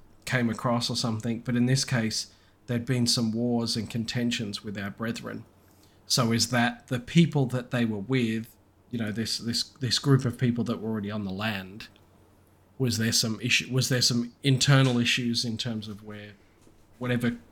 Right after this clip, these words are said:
culturally that they had already had set up in the Promised Land versus what Nephi was bringing,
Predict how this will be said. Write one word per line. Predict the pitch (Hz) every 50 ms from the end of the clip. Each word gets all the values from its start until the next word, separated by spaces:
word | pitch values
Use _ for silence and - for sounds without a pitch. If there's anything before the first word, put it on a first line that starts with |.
| - - - -
culturally | - - 139 131 131 - - - 127 117 117 113 110
that | 107 104 -
they | - 113 110 110
had | 110 101 110
already | 110 110 107 101 104
had | - - 117 113 113 101 98 - - -
set | - - - - 123 110 104
up | 123 135 135
in | 135
the | 135 135
Promised | 135 - 135 131 131 127 -
Land | 135 131 131 131 131 127 123 - - - - - - - - - - -
versus | 123 120 117 - 123 117 104
what | 104 113 110 104 - -
Nephi | 117 117 110 107 - - 110 104 107
was | 101 104 104
bringing, | - - 117 110 107 107 104 101 101